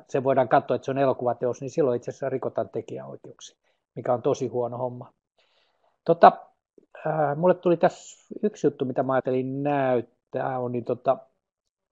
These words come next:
<clears throat> e, ja on muuten hy-, yksi hyvä esimerkki,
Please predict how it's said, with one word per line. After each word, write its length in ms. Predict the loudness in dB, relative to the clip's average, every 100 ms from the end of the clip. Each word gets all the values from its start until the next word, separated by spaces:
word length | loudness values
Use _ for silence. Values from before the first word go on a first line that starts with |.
| _ _ _ _ _
<clears throat> 640 | 8 12 12 12 12 12 10 6 -18 _ _ _ _ _ _ _ _ _ _ _ _ _ _ _
e, 280 | 2 2 2 6
ja 120 | 10
on 60 | 10
muuten 240 | 8 8
hy-, 180 | 8 6
yksi 180 | 2 4
hyvä 220 | 10 12
esimerkki, 580 | 12 8 0 -6 -10